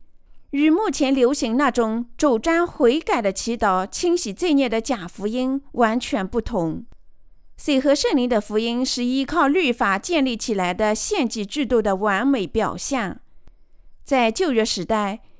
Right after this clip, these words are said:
以色列民把他的手按在祭物的头上，杀死祭物作为代替，从而领受罪孽得赦。在新约时代，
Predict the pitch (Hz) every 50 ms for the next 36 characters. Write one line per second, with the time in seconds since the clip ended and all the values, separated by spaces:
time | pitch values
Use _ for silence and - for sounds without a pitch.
0 | - - 277 285 294 285 - 392 381 466 466 339 247 262 269 269 269 - - 254
1 | 277 254 277 269 - - 233 196 185 196 - - 349 370 330 240 220 233 202 185
2 | - - - 349 294 285 262 214 202 202 - - 202 156 165 185 - 320 269 226
3 | 180 208 - - - - - - - - - - - - - 370 349 320 349 -
4 | - 226 190 - - 302 302 262 240 226 214 208 - - 349 269 208 175 - -
5 | 294 294 233 185 196 - - 294 269 214 160 - - - - - - - - -
6 | 330 285 302 302 294 269 240 190 190 - - 294 233 - 320 262 240 220 220 -
7 | 226 185 151 143 175 - - - 285 240 202 180 190 208 - - - - - -
8 | - - - - - - - - - - 285 254 220 196 202 - 247 233 240 240
9 | 233 233 - - 202 175 - 226 220 208 196 190 214 -